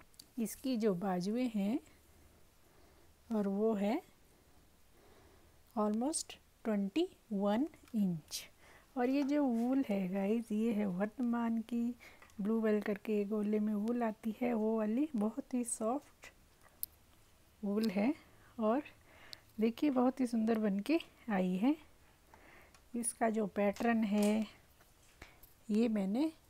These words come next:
बाजू में और पल्लों में जो तीन, three, three leaves बना के complete किया है। और ये हैंड वर्क के साथ मैंने इसमें beads work लगाए हैं। और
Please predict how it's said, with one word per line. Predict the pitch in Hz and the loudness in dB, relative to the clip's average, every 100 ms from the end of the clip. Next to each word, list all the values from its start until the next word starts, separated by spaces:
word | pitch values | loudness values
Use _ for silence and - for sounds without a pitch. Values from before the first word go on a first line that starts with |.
| - - - - | -20 -20 -20 -10
बाजू | 185 190 185 180 208 | -6 -4 -2 -2 -2
में | 208 196 202 208 - - - - - | -2 -4 -6 -8 -16 -20 -20 -16 -8
और | 196 180 | -6 -4
पल्लों | 202 196 214 220 | -2 0 0 0
में | 214 190 | 0 -2
जो | 190 269 - - - - - - | 0 -2 -4 -12 -20 -20 -12 -4
तीन, | 208 214 | -2 -2
three, | - 220 | -4 -4
three | 214 - 202 | -4 -2 0
leaves | 190 214 208 | 0 0 -2
बना | 208 196 196 | -2 -2 -2
के | - 359 - - | -2 -2 -4 -8
complete | 214 196 214 226 - | -4 -2 0 -2 -2
किया | - 214 | 0 2
है। | 214 240 320 - - - - | 2 0 -2 -8 -20 -14 -4
और | 196 | 0
ये | 202 | 0
हैंड | 196 202 202 | 0 0 0
वर्क | 196 196 - | -2 -4 -4
के | 202 | -6
साथ | - 190 - | -4 -4 -4
मैंने | 196 196 185 | -4 -2 -4
इसमें | - 262 403 - - - - - 202 | -2 -2 -2 -10 -20 -20 -20 -16 -6
beads | 185 208 233 - | -2 0 -2 -4
work | 196 269 - - - - | -4 -4 -8 -20 -20 -16
लगाए | - 190 185 185 180 | -4 -4 -2 -2 -2
हैं। | 185 180 - - - - - - 214 | -4 -6 -12 -20 -20 -20 -20 -10 0
और | 202 | 2